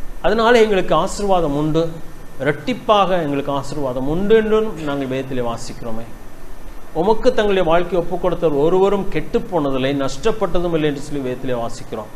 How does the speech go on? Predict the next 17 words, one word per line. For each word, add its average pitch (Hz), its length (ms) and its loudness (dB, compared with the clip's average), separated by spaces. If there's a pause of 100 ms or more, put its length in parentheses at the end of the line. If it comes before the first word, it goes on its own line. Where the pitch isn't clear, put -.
(440)
இந்த 196 200 -2
அற்புதமான 208 680 2
இந்த 147 240 -4
காரியத்தை 151 460 -2
புரிந்து 135 340 -4
கொண்டு, 117 280 -4 (540)
நீர் 247 300 2
இந்த 226 120 6
ஒரு 208 140 6
பூமியிலே 208 440 2
எங்களிடத்தில் 165 400 0
எதிர்பார்க்கிற 160 600 -2 (800)
காரியத்தை 156 460 -2
செய்ய 165 340 -2
எங்களுக்கு 123 240 -4
கிருபை 120 300 -6
தாரும். 113 360 -4